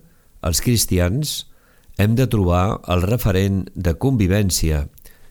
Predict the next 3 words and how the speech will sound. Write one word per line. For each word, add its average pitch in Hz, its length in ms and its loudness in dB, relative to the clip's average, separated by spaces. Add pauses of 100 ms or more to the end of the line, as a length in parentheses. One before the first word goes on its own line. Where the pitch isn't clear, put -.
(120)
generositat, 92 960 2 (560)
escolta, 87 640 2 (400)
perdó 101 480 0